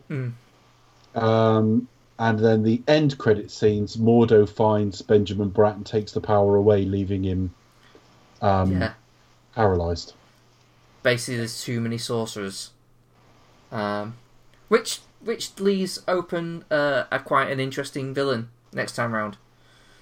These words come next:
Speaker 2: Definitely, definitely. And, you know, we know a sequel's coming. We don't have the date for it, but there's talk of shooting starting later in the year. Um,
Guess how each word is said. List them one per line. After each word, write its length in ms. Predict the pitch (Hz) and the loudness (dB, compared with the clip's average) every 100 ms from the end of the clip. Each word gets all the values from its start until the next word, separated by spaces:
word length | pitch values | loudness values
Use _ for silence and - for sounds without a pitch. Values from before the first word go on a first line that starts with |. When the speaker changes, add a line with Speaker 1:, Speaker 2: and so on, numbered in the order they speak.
| _ _ _ - | _ _ _ -2
Speaker 2:
Definitely, 680 | 165 180 - 131 90 92 87 - - _ - | 2 2 2 0 0 -8 -12 -16 -20 _ -6
definitely. 600 | 135 139 104 78 85 85 - | -6 -4 -6 -6 -10 -12 -8
And, 340 | 104 104 104 117 | -2 -2 -2 2
you 100 | 107 | 2
know, 80 | |
we 140 | 101 107 | 4 6
know 200 | 127 123 | 6 6
a 60 | |
sequel's 420 | 110 117 110 110 - | 4 0 0 -4 0
coming. 320 | 113 104 95 | 0 2 2
We 100 | 104 | 2
don't 180 | 123 127 | 2 0
have 140 | 127 | -4
the 80 | 117 | 0
date 320 | 120 104 - | 4 4 2
for 180 | - 90 | -10 -6
it, 140 | 110 - - - - _ _ | -6 -8 -20 -20 -20 _ _
but 100 | 104 | -8
there's 160 | 101 - | -6 -4
talk 280 | - 110 - | 0 0 0
of 100 | 104 - | -6 -6
shooting 480 | - - 110 - 101 | -14 -2 -2 0 -6
starting 400 | 92 107 101 101 | 0 2 2 2
later 340 | 101 101 98 98 | 0 0 0 -4
in 120 | 95 | -2
the 60 | |
year. 380 | 95 95 90 104 - _ _ _ - - - - - _ - | 0 0 0 -2 -8 _ _ _ -20 -20 -20 -20 -20 _ 0
Um, 540 | 98 95 92 92 92 | 2 4 2 -2 -4